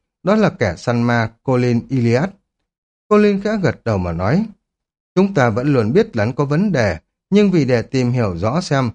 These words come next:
người tên Amon kia rốt cuộc có mục đích gì, là thực thể quỷ dị nào, cho nên đã nhốt hắn dưới đáy của tháp tròn, phong ấn dưới ảnh hưởng của vật phẩm thần kỳ,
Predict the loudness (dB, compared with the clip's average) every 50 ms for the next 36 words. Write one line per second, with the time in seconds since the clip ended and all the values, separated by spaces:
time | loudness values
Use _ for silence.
0 | _ _ _ _ 2 2 2 2 2 -2 -4 -2 -2 0 2 2 4 4 2 2
1 | 0 0 0 0 0 0 0 -2 -2 -2 -4 -4 0 0 2 2 2 0 -2 -4
2 | -4 -4 -4 -4 -4 -2 -2 -2 -4 -8 _ _ _ _ _ 0 2 2 2 2
3 | 0 -2 -2 -2 -2 -2 -2 -2 -2 -2 -2 -2 -2 -2 -4 -4 -4 -4 -4 -2
4 | -2 -2 -4 -6 _ -4 0 2 2 2 2 0 -4 -8 _ _ _ -4 -2 0
5 | 2 2 2 2 2 0 -2 -4 -4 -2 -2 -2 -2 -2 -2 -2 -2 -4 -6 -6
6 | -6 -6 -6 -6 -6 -4 -2 -2 -2 -4 -8 -12 _ _ _ _ _ _ 0 2
7 | 2 2 2 2 2 2 2 2 0 0 0 -2 -4 -4 -2 -2 -2 -2 -4 -4
8 | -4 -2 -2 -2 -4 -4 _ -4 -4 -4 -4 -4 -4 -4 -4 -4 -4 -4 -2 -2
9 | -2 -4